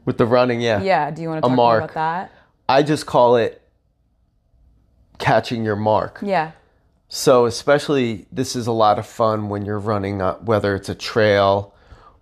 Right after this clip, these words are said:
Speaker 1: or an actual running path, to just get you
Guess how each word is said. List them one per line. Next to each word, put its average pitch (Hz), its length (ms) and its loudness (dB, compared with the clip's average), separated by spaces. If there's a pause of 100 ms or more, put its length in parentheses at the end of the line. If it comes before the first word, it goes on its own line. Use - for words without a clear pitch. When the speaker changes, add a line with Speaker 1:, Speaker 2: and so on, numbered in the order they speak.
Speaker 1:
or 113 200 0
an 107 60 -2
actual 101 420 0
running 98 460 -2
path, 95 680 0 (840)
to 123 120 -6
just 101 440 -4 (1700)
get 131 200 2
you 120 380 -2